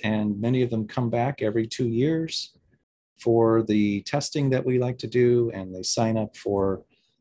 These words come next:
the imaging and other biomarker studies that we like to do. Um, the average age of our participants is about sixty-seven.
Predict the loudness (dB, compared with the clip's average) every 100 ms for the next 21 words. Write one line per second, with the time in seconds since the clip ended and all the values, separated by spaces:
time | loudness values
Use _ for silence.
0 | _ -6 0 2 4 4 4 4 2 0
1 | 0 0 2 0 -2 -4 -8 -4 -2 -2
2 | -4 -4 -4 -2 -2 -2 -4 -2 0 0
3 | -2 _ _ _ _ _ _ _ -6 -2
4 | -2 0 0 2 2 4 4 4 4 4
5 | 4 4 2 0 -2 0 0 0 0 2
6 | 2 0 -4 -4 -6 -4 -4 0 0 -2
7 | -6